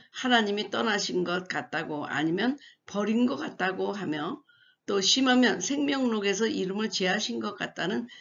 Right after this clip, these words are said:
절망적인 호소를 하는 분들이 이외로 많았습니다. 나는, 어, 그러한 분들에게 이 말씀에다 자기 이름을 넣어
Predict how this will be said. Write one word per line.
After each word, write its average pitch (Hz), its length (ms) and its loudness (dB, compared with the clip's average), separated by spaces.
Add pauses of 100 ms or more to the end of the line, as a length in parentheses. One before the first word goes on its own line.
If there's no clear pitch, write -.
(180)
절망적인 240 720 2
호소를 196 440 -2
하는 190 280 -2
분들이 165 340 0
이외로 185 480 0
많았습니다. 139 800 -4 (460)
나는, 240 520 4 (240)
어, 190 280 -2
그러한 262 380 2
분들에게 202 680 0
이 247 200 0
말씀에다 180 680 0
자기 202 600 -4
이름을 226 400 -2
넣어 185 400 -4